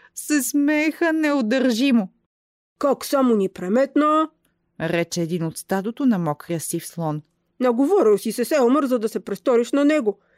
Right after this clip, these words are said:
Speaker 2: Трябваше да се сетим, че цветовете на Елмър не могат да се измият. Поредната шега на Елмър.“
Speaker 1: Хм.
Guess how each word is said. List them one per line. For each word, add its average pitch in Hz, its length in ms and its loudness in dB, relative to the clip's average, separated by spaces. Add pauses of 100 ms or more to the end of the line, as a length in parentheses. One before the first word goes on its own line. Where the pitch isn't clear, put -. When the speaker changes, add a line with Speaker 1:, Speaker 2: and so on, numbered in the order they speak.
(120)
Speaker 2:
Трябваше 294 360 0
да 302 100 2
се 339 140 0
сетим, 440 420 2
че 214 120 0
цветовете 214 520 0
на 208 140 0
Елмър 262 320 2
не 233 220 -2
могат 233 380 0
да 277 120 -2
се 285 100 0
измият. 285 500 2 (300)
Поредната 302 640 2
шега 214 360 0
на 208 160 0
Елмър.“ 190 420 0 (440)
Speaker 1:
Хм. 311 120 -6